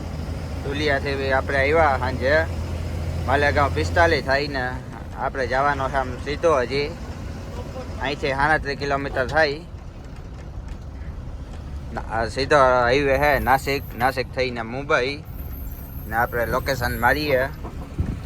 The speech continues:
હજી સાડત્રીસ કિલોમીટર આપણે જવાનો છે.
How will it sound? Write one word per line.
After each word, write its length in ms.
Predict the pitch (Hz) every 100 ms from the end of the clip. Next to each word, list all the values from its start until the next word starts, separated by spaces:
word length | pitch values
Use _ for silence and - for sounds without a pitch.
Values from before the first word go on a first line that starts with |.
| - - - -
હજી 180 | 120 123
સાડત્રીસ 640 | 131 139 151 131 139 131
કિલોમીટર 520 | 131 127 127 123 123
આપણે 280 | 117 117 117
જવાનો 480 | 113 123 147 143 113
છે. 180 | 113